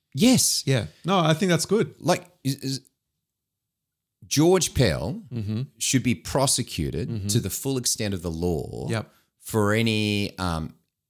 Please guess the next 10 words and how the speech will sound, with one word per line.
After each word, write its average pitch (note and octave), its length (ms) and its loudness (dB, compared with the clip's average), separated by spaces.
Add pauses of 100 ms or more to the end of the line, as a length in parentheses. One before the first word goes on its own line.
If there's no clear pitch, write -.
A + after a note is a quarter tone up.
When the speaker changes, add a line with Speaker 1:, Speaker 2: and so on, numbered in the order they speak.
(580)
Speaker 1:
uh, E2 220 0 (540)
sexual B2 440 2
abuse E2 840 -2
that G2 140 -4 (440)
either A2 240 4
happened C3 400 0
under A2 220 0
his F2 280 -2
watch C#2+ 480 -6
or D#2+ 280 -8